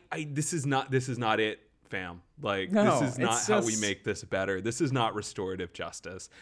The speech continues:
Speaker 1: This is just the torture of an elderly man. <laughs> And it's just
Speaker 2: Speaking of restorative justice,
Speaker 1: <laughs>
Speaker 2: we also found out recently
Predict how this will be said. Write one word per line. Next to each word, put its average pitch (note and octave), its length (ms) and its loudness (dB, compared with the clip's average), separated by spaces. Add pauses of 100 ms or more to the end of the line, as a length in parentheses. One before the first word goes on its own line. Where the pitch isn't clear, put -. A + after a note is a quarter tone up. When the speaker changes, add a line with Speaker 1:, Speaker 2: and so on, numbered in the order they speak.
(120)
Speaker 1:
This B2 140 -4
is B2+ 140 -4
just C3+ 260 0 (220)
the B2+ 100 2
torture A#2+ 540 0
of G2 100 0
an G2 80 -4
elderly F2+ 520 -6
man. F2 320 -10
<laughs> - 60 -20
And D#3 400 -2
it's E3 280 0
just - 440 0
Speaker 2:
Speaking C#4 300 2
of A3+ 80 4
restorative E3+ 400 2
justice, - 400 -10 (300)
Speaker 1:
<laughs> D3+ 760 0
Speaker 2:
we F3+ 120 6
also G3 280 6
found F3+ 280 2
out D3+ 160 4
recently B2+ 500 -8